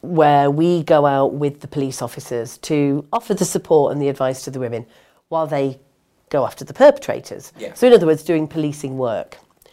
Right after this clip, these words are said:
Speaker 1: And policing of domestic violence at that time, it was the early nineties, it was pretty chronic.
Speaker 2: Yes.
Speaker 1: It, there was still a lot of prejudice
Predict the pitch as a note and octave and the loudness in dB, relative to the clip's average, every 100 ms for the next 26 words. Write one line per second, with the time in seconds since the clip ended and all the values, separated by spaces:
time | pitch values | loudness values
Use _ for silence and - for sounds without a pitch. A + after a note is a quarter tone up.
0 | _ _ _ _ F#3 F#3+ A3+ A3+ - D3+ | _ _ _ _ 0 2 0 0 -2 -4
1 | D3 C#3 - - C3 B2+ B2 A2 A2 - | -4 -6 -8 -8 -6 -6 -8 -8 -10 -10
2 | - A#2 G#2+ C3+ - D#3 C#3 B2+ A#2 A#2 | -12 -12 -12 -12 -2 0 0 -2 -6 -8
3 | B2 C3 D3+ - A3+ - C3+ C3+ A#2 F#2+ | -8 -8 -8 -4 -4 -4 -6 -4 -4 -8
4 | G2 _ _ F#2+ - - _ _ _ F3 | -18 _ _ -20 -20 -20 _ _ _ 0
5 | D#3 F3+ F3 E3 - D#3 D3+ D#3 D3+ - | 0 2 2 0 0 0 0 4 4 2
6 | - - - C3+ - - - - | -4 -14 -10 -12 -12 -16 -16 -18